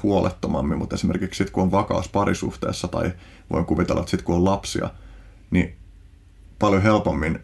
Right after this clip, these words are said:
siinä vaiheessa, jos esittää kysymyksen, että minkälaiset asiat pelottaa, niin ne pelot liittyy niiden juttujen menettämiseen. Mm. Ja se, että meillä on niin paljon turvaa, niin että vaikka se on tietyllä tavalla paradoksaalista, että me ollaan,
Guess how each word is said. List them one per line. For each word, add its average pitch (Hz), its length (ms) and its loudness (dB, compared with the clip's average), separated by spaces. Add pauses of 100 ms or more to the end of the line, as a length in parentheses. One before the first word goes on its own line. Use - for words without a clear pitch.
(560)
siinä 101 300 2
vaiheessa, 90 360 0
jos 95 120 -2
esittää 90 320 -2
kysymyksen, 92 460 0
että 90 160 -4
minkälaiset 85 380 0
asiat 82 320 -2
pelottaa, 95 480 0
niin 82 120 0
ne 90 60 0
pelot 90 320 -2
liittyy 95 360 0
niiden 87 260 2
juttujen - 340 0
menettämiseen. 95 760 0
Mm. - 300 -12 (440)
Ja 101 80 -2
se, 101 120 2
että 95 140 2
meillä 98 180 6
on 104 120 4
niin 92 140 2
paljon 87 220 2
turvaa, 92 500 0
niin 85 140 2
että - 360 -10
vaikka 85 160 -2
se 95 60 -2
on 90 60 2
tietyllä 90 280 2
tavalla 90 220 2
paradoksaalista, 87 840 0
että - 140 -4
me 80 60 0
ollaan, 78 320 0